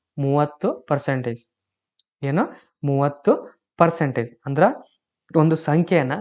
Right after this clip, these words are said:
ಶೇಕಡಾ ರೂಪದೊಳಗಿತ್ತ-, ಏನು ದಶಮಾಂಶ ರೂಪದೊಳಗಿತ್ತಂದ್ರ ನಾವು ಶೇಕಡಾ ರೂಪಕ್ಕೆ ಬದಲಾಯಿಸ್ಬೇಕೈತಿ ಅಂದ್ರ ನೂರರಿಂದ ಗುಣಿಸ್ಬಿಡು. ಏನು? ನೂರರಿಂದ ಗುಣಿಸ್ಬಿಡ್ಬೇಕು. ಅದೇ ರೀತಿ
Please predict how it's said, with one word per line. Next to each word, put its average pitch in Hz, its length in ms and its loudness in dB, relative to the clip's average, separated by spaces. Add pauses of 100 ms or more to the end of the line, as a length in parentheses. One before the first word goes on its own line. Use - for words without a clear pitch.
(160)
ಶೇಕಡಾ 156 360 0
ರೂಪದೊಳಗಿತ್ತ-, 156 840 -2
ಏನು 139 440 0
ದಶಮಾಂಶ 170 500 0
ರೂಪದೊಳಗಿತ್ತಂದ್ರ 147 720 0 (640)
ನಾವು 160 480 0 (140)
ಶೇಕಡಾ 170 300 6
ರೂಪಕ್ಕೆ 185 720 -2
ಬದಲಾಯಿಸ್ಬೇಕೈತಿ 147 640 0
ಅಂದ್ರ 135 120 -6 (160)
ನೂರರಿಂದ 160 600 0 (120)
ಗುಣಿಸ್ಬಿಡು. 156 540 -2 (340)
ಏನು? 143 340 -2 (360)
ನೂರರಿಂದ 160 560 2 (440)
ಗುಣಿಸ್ಬಿಡ್ಬೇಕು. 156 720 0 (240)
ಅದೇ 165 240 2
ರೀತಿ 170 420 -2